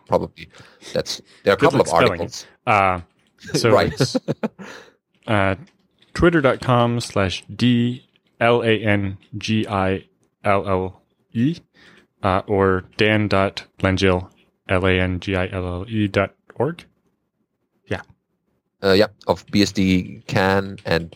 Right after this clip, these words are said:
Speaker 1: P G con fame, among other things.
Speaker 2: I'll put those in the show notes.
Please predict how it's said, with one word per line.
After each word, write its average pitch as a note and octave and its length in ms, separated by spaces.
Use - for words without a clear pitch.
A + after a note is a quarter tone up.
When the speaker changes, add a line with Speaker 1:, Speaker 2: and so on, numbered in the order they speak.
Speaker 1:
P G#2 80
G E2+ 140
con E2 240
fame, F2+ 280
among G#2 280
other D#2+ 160
things. F#2+ 260
Speaker 2:
I'll F#2+ 80
put - 400
those A#2 480
in G#2+ 440
the G2 300
show - 600
notes. - 720